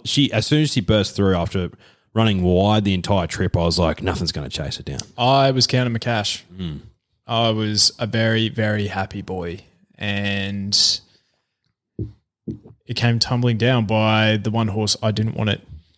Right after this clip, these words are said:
Speaker 2: to ruin my fun.
Speaker 1: Oh, Cascadian. Yeah. You're talking about Godolphin horses being so hard to chase.
Speaker 2: They are. Like, look, look at this resume, right? Ca-, Cascadian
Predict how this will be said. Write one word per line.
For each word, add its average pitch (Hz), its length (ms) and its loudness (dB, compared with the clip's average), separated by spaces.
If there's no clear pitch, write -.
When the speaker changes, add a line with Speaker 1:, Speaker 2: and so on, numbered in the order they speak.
Speaker 2:
to 117 100 0
ruin 107 220 0
my 104 100 0
fun. 127 300 -2
Speaker 1:
Oh, 73 320 0
Cascadian. 73 760 0
Yeah. 76 400 0
You're 117 100 4
talking 185 300 4
about 180 220 4
Godolphin 85 420 -2
horses 87 380 2
being 82 300 0
so 85 180 2
hard 78 260 0
to 71 60 -14
chase. - 640 -6
Speaker 2:
They 127 180 -2
are. 156 420 -4
Like, 127 280 0
look, 156 240 2
look 131 220 0
at - 80 0
this 123 180 2
resume, 104 500 -2
right? 120 220 -2
Ca-, - 260 0
Cascadian 175 800 2